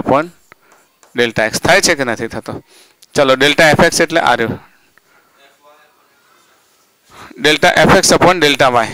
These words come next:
Yes, delta Y is equals to delta F Y upon delta X. F X upon F X કેટલા છે? એક. તો delta one upon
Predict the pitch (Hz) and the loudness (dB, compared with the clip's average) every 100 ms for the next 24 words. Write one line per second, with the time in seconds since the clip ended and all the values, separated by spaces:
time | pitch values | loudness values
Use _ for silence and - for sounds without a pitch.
0 | - 127 127 - - - - - _ _ | -10 -6 -4 -4 -8 -16 -20 -20 _ _
1 | _ _ 123 117 120 120 117 120 - - | _ _ -4 -2 -2 -2 -6 -12 -20 -20
2 | _ _ _ _ _ _ _ _ _ _ | _ _ _ _ _ _ _ _ _ _
3 | _ _ _ _ _ _ _ _ _ _ | _ _ _ _ _ _ _ _ _ _
4 | _ _ _ _ _ _ - 135 139 143 | _ _ _ _ _ _ -6 -4 -2 -2
5 | - 135 131 123 131 - 143 - 127 117 | -4 -2 -2 0 -2 0 -2 -2 -4 -4
6 | 110 113 104 - _ _ _ _ - - | -4 -4 -6 -10 _ _ _ _ -14 -2
7 | 151 180 - 147 143 - 151 185 - 190 | 2 2 2 0 -2 0 2 2 0 0
8 | 170 156 151 170 - _ _ _ _ _ | 0 -2 -2 -10 -14 _ _ _ _ _
9 | _ _ _ _ 147 123 - - - _ | _ _ _ _ -4 -4 -8 -16 -16 _
10 | _ - _ _ _ _ - 131 135 - | _ -20 _ _ _ _ -2 2 2 -2
11 | _ _ _ _ _ _ _ _ _ _ | _ _ _ _ _ _ _ _ _ _
12 | _ - 127 127 123 131 139 123 - 143 | _ -6 -2 -2 0 0 0 -4 -18 -20
13 | 160 117 127 131 117 127 143 | -14 0 0 0 -2 -2 -2